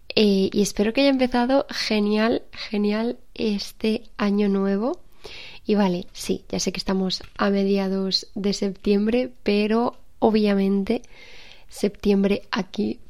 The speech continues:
para, para nosotros es, eh, el año nuevo. O sea, a mí me da igual <laughs> lo que diga el calendario, septiembre es año nuevo. No hay energía más de inicio,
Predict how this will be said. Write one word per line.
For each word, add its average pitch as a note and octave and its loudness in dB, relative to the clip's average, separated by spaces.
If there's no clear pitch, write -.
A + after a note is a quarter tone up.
para, F#3 2
para G3 6
nosotros G3 0
es, G3 0
eh, F#3 2
el F#3+ 2
año F3 -2
nuevo. D#3+ -6
O - 2
sea, F#3+ 2
a G3+ 4
mí G3+ 8
me G3 4
da F#3+ 4
igual G3 4
<laughs> - -2
lo G#3+ 4
que G#3+ 2
diga G#3 4
el G3 2
calendario, F#3+ 2
septiembre G3+ 4
es G3+ 2
año F#3 2
nuevo. F3 0
No G3+ 4
hay G3+ 2
energía G3 0
más F#3+ -2
de F#3+ 0
inicio, G3+ 2